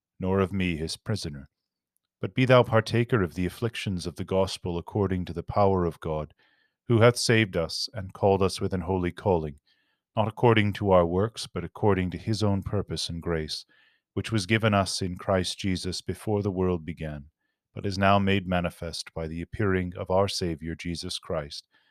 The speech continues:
who hath abolished death, and hath brought life and immortality to light through the gospel, whereunto I am an appoint-,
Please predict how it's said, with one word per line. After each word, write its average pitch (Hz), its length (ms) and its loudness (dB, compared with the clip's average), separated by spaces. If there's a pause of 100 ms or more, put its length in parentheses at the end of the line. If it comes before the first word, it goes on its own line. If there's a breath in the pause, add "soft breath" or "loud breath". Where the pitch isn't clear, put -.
(200)
who 92 120 -2
hath 95 160 2
abolished 101 540 4
death, 78 300 -12 (460)
and 85 100 -10
hath 87 240 -4
brought 95 240 2
life 87 420 0
and 85 100 -10
immortality 90 760 2
to - 160 -10
light 87 340 0
through 87 220 -10
the 87 80 -12
gospel, 80 520 -6 (800)
whereunto 104 600 4
I 98 160 8
am 95 120 2
an 92 80 0
appoint-, 98 420 -4